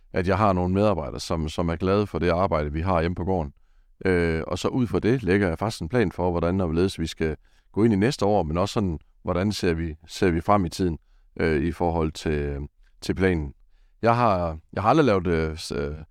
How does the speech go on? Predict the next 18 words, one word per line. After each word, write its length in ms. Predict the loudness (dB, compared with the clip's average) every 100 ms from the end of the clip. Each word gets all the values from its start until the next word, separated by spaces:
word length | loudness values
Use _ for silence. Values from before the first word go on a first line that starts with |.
| _ _
femårsplaner, 680 | 2 2 2 -2 -2 -2 -2
men 180 | -2 0
jeg 100 | 2
har 60 |
da 60 | 2
i 40 |
hvert 120 | 0
fald 120 | 0 0
lavet 180 | 0
to-treårsplaner 680 | -4 -2 0 0 0 0 0
altid, 460 | 0 -2 0 -2 -2
så 180 | -4 -2
jeg 140 | -2
vidste, 160 | -2 -4
hvor 80 | -2
jeg 100 | 0
var 100 | 0
henne. 240 | -2